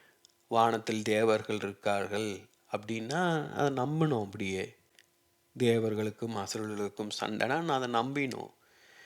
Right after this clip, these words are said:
ஆனா, உண்மையில் அதெல்லாமே நம்முடைய குணநலன்கள் தான். அசுரர் அப்படின்னா, நம்மிடம் இருக்கும் எதிர்மறை குணங்கள். தேவர்கள்னா நல்ல குணம்னு சொல்லலாம். மனிதன் வந்து இரண்டுக்கும் இடைப்பட்டவன். அவன்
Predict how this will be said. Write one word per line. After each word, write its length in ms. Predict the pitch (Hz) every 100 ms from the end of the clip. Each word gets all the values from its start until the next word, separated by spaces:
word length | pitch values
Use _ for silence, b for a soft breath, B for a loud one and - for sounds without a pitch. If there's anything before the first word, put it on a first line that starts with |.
| b b
ஆனா, 200 | - 156
உண்மையில் 380 | 151 160 175 190
அதெல்லாமே 500 | 165 160 160 170 180
நம்முடைய 420 | 180 160 147 139 127
குணநலன்கள் 720 | 135 160 151 139 151 135 131
தான். 240 | 139 135
அசுரர் 560 | 98 - 131 127 135 117
அப்படின்னா, 440 | 117 127 160 208 B B B B -
நம்மிடம் 380 | 135 139 151 160
இருக்கும் 300 | 139 147 135
எதிர்மறை 520 | 123 139 135 131 127
குணங்கள். 480 | 120 120 117 127 113
தேவர்கள்னா 680 | 113 131 131 127 120 127 170
நல்ல 420 | 147 123 135 139
குணம்னு 640 | 120 117 117 117 104 104
சொல்லலாம். 600 | 104 98 95 101 - 98
மனிதன் 420 | 107 123 143 147
வந்து 240 | 135 147 151
இரண்டுக்கும் 500 | 135 135 - 143 117
இடைப்பட்டவன். 720 | 120 123 117 - 104 95 95
அவன் 360 | 98 98 101